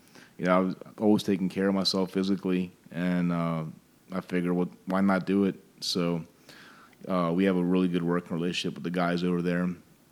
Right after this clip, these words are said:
and, uh, went through the classes, did the school, uh, became friends with the guys, and, you know, when the time came, I just, uh, it was supposed to be a one-off, but, uh, you know, the fans kinda took a liking to me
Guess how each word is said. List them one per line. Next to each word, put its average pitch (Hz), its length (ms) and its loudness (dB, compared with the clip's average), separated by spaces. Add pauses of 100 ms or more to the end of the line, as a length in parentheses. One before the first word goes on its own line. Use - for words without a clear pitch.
and, 82 340 -2
uh, 80 100 -4
went 85 180 -2
through 90 100 0
the 85 120 -2
classes, 87 600 0
did - 180 -8
the 85 80 -2
school, 87 500 0 (1000)
uh, 85 380 0 (320)
became 101 260 2
friends 95 240 0
with 90 100 -4
the - 60 -4
guys, 95 560 2 (400)
and, 87 420 0
you 85 120 0
know, 82 80 0
when 85 80 -2
the 85 60 -2
time 90 300 -2
came, 92 440 2
I 87 80 2
just, 82 240 -2 (500)
uh, 85 280 -2 (140)
it 101 220 2 (320)
was 98 120 -2
supposed 107 260 2
to 107 60 -4
be 95 100 6
a 90 80 6
one-off, 90 600 4
but, 87 280 2 (400)
uh, 82 280 0
you 85 80 -2
know, 80 240 -2 (220)
the 92 100 -2
fans 95 360 2
kinda 92 320 0 (120)
took 107 140 0
a 107 60 0
liking 101 340 2
to 120 120 0
me 135 200 2